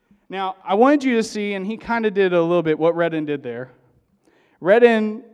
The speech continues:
was not consciously trying to get up here already. But Redden, immediately upon getting up here, started stepping behind me.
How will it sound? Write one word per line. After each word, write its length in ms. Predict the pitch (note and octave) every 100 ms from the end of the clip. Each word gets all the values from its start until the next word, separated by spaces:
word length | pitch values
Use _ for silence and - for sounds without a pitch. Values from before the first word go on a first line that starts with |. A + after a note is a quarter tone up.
| -
was 240 | F#3 F3
not 220 | G#3 G#3+
consciously 640 | - G#3+ G#3 G3+ F#3+ F3+ D#3+
trying 260 | F3+ D#3+
to 60 | D3+
get 140 | D3+
up 160 | C#3 C#3
here 200 | C#3 B2+
already. 400 | A#2+ G#2+ - - - _ _ _ _ _ _ _ _ _ _ _ _ _
But 140 | E3 E3+
Redden, 600 | G#3 C4+ G3+ F3 F3+ F3 _ _ _
immediately 400 | D3 F#3 G#3 G3
upon 300 | F3+ F#3 F3+
getting 240 | E3+ E3+ E3+
up 140 | E3
here, 140 | F3+ E3+
started 320 | - E3 D3
stepping 480 | - E3 E3 C#3+ C3
behind 480 | C3 C#3+ D3+ C#3+
me. 280 | A2+ G2+ -